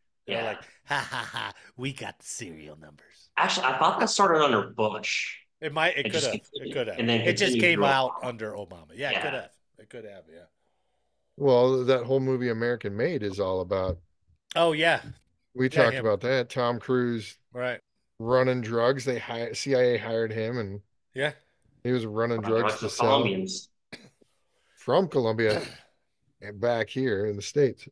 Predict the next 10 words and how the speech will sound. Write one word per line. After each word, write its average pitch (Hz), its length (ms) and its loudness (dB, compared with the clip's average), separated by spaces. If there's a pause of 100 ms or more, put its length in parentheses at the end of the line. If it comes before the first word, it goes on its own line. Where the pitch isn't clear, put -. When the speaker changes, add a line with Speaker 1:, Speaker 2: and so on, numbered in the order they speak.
(260)
Speaker 1:
That, 135 400 0
uh, 120 300 0
the 110 180 -12
Vietnam 127 480 -4
vet, 123 260 -2
Joe 120 380 -4 (160)
Guagno, 98 560 -4 (400)
that 101 200 -8
I 98 280 -10
interviewed, 92 460 -12